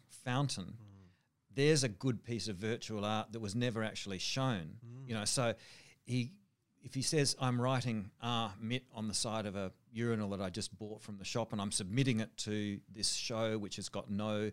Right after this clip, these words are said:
Speaker 1: selection criteria, all you've got to do is pay the entry fee in New York, nineteen seventeen." "Oh, no," says the committee, "we're not accepting this.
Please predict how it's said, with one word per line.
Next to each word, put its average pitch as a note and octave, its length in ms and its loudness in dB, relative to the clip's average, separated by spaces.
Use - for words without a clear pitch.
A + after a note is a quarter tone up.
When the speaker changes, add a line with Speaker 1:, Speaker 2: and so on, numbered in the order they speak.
Speaker 1:
selection A2+ 480 -4
criteria, G#2 540 -2
all G#2 160 -4
you've G2+ 80 -4
got G#2 120 -4
to F#2+ 60 -6
do G2 100 -4
is F#2+ 80 -4
pay G#2 200 -4
the G2+ 140 0
entry G#2 220 -6
fee G2+ 280 -2
in F#2+ 60 -2
New G2 100 2
York, G#2 280 0
nineteen G#2 280 -2
seventeen." G#2 480 -2
"Oh, A#2 260 4
no," A2+ 260 2
says G2+ 300 -2
the G2+ 80 -8
committee, G2 420 -4
"we're A#2+ 100 0
not A2+ 240 -2
accepting A#2+ 420 0
this. - 240 -6